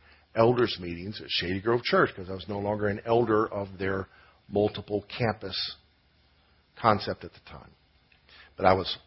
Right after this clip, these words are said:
pastor of a local church. I was then invited and encouraged to attend a network of pastors' meetings that meets once a month that relate to Pastor Olin Griffin as a pastor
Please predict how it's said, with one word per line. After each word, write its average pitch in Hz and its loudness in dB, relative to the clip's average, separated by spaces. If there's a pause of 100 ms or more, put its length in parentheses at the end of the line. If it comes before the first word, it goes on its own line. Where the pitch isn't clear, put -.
pastor 107 2
of 92 -6
a - -8
local 92 -6
church. - -2 (520)
I 117 6
was 120 6
then 156 10
invited 127 10
and 107 -2
encouraged 165 2
to 117 2
attend 107 0
a 101 0
network 117 4 (140)
of 98 -12
pastors' 104 -4
meetings 107 -2
that 104 -2
meets 107 -4
once 117 -4
a 127 -4
month 135 2
that 104 -4
relate 107 2
to 123 -10
Pastor 113 -2
Olin 113 -2
Griffin 120 0
as 101 -2
a 135 -4
pastor 180 0